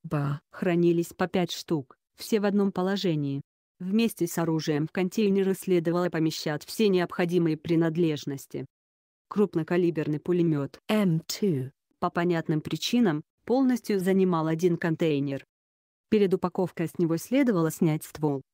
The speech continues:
Speaker 2: после чего разобранное оружие закреплялось в особой удерживающей системе на основе дисков обоим.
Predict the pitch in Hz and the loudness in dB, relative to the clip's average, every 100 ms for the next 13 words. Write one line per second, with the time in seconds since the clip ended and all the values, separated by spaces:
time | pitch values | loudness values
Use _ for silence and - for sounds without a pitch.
0 | - 214 202 180 - 208 202 180 262 240 | 0 0 0 -4 -2 0 2 2 0 0
1 | 233 180 165 165 160 165 156 160 - 180 | 0 2 2 0 -2 0 -2 -2 -4 -4
2 | 196 180 165 160 170 175 - 190 165 160 | 2 2 2 -2 -2 -2 0 2 2 2
3 | 214 240 196 160 160 - 170 208 - 175 | 2 2 2 2 0 -4 -4 -4 0 2
4 | 170 165 160 160 254 294 247 175 160 147 | 2 2 0 -2 0 2 2 2 -2 -4
5 | - 160 175 156 156 139 139 | -6 -6 -4 -2 -4 -4 -8